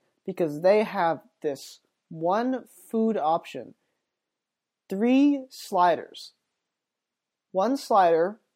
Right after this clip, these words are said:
has beef brisket. One slider has turkey. And one slider has corned beef. It is the best thing. It's only thirteen fifty, which sounds like a lot, and it is a lot, but it's not that much for ballpark food.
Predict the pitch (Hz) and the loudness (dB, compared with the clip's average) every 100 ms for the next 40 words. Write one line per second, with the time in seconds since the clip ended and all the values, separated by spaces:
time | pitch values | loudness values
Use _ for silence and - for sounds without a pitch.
0 | _ _ - 165 156 151 143 - _ _ | _ _ -6 0 0 0 -6 -20 _ _
1 | _ _ _ _ _ 170 160 - 139 - | _ _ _ _ _ -6 -4 -6 -8 -8
2 | 127 - _ _ _ _ _ _ _ _ | -14 -14 _ _ _ _ _ _ _ _
3 | _ _ _ _ _ _ _ _ _ 180 | _ _ _ _ _ _ _ _ _ 4
4 | 226 277 269 240 208 185 185 180 190 196 | 4 4 -2 6 8 8 6 2 0 -8
5 | _ _ _ _ _ _ _ 175 147 - | _ _ _ _ _ _ _ -6 -6 -6
6 | - 220 220 135 127 _ _ _ _ _ | 0 0 0 -12 -12 _ _ _ _ _
7 | _ _ _ _ _ _ _ _ _ _ | _ _ _ _ _ _ _ _ _ _
8 | _ - 175 165 170 226 254 - 233 220 | _ -6 -4 -2 2 2 2 4 8 8
9 | 220 196 160 147 - 185 175 151 127 95 | 6 2 -2 -2 -10 -8 -6 -6 -8 -10
10 | _ _ _ - 247 233 202 170 135 - | _ _ _ 2 4 4 2 2 0 -4
11 | _ 208 196 - 175 135 151 151 180 240 | _ 4 4 2 -8 -6 -8 -4 -2 0
12 | 254 220 226 220 226 202 202 190 185 147 | 0 2 2 2 -2 -4 0 0 0 -8
13 | 135 139 - 226 247 233 233 220 190 185 | -6 -8 0 2 2 0 0 2 4 2
14 | 180 165 151 175 240 233 202 185 185 170 | 0 -6 -6 4 6 6 2 4 2 2
15 | 160 147 175 196 202 202 180 175 175 160 | -2 -2 -2 0 2 2 2 -2 -4 -6
16 | 147 151 147 143 139 - 131 | 4 4 4 -4 -4 -8 -10